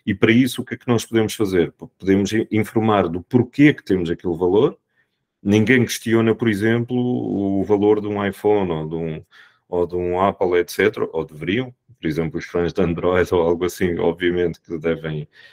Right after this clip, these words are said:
que devem questionar isso, mas as pessoas que, que gostam da marca e tudo mais já nem precisam de muito desse esclarecimento, porque aquilo já está, pronto, explicado de umas outras formas, aspiracionais, et cetera, ou aquilo que seja,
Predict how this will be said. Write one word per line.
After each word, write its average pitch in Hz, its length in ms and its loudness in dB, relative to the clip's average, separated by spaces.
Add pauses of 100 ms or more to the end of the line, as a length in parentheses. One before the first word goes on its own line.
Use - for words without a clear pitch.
(260)
que 95 100 2
devem 87 440 4
questionar 90 500 0
isso, 107 320 0 (260)
mas 110 400 4
as 110 140 0
pessoas 107 480 2
que, 92 360 -2
que 90 260 -6
gostam 95 400 0
da 92 100 2
marca 92 340 -2
e 87 40 -2
tudo 92 200 -4
mais 98 240 2
já 107 140 0
nem 107 220 -2
precisam 101 580 -4
de 104 400 -2 (480)
muito 101 460 -2
desse 98 240 4
esclarecimento, 104 720 2
porque 110 260 -12
aquilo 104 220 -8
já 107 80 4
está, 107 160 -4 (640)
pronto, 104 200 8
explicado 101 460 0
de 101 80 -4
umas 101 220 2
outras 101 260 0
formas, 104 460 2
aspiracionais, 92 920 -2
et 90 160 -6
cetera, 98 380 0
ou 85 80 2
aquilo 90 220 -4
que - 100 -20
seja, 107 340 -4